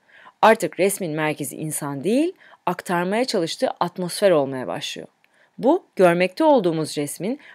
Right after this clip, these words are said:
ana temasının yanında oldukça önemli bir ayrıntı. Aynı dönemde Renoir gibi insan figürüne önem veren sanatçılar da vardı. Ama Monet için bu atmosferi yaratmak,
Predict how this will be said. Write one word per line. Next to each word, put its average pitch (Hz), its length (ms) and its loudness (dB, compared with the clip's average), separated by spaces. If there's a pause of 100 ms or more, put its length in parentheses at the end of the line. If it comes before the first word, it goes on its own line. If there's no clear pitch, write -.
(140)
ana 208 220 2
temasının 180 460 -2
yanında 160 480 -2
oldukça 233 440 -2
önemli 233 360 0
bir 131 140 0
ayrıntı. 95 400 -6 (640)
Aynı 302 340 2
dönemde 147 440 0
Renoir 220 440 0
gibi 165 400 -6 (100)
insan 240 420 -2
figürüne 180 400 -2
önem 196 320 -2
veren 170 220 0
sanatçılar 202 600 -2
da 143 100 0
vardı. 104 280 -2 (340)
Ama 208 180 4
Monet 226 440 2
için 156 240 -4
bu - 120 -2
atmosferi 170 600 -2
yaratmak, 143 600 4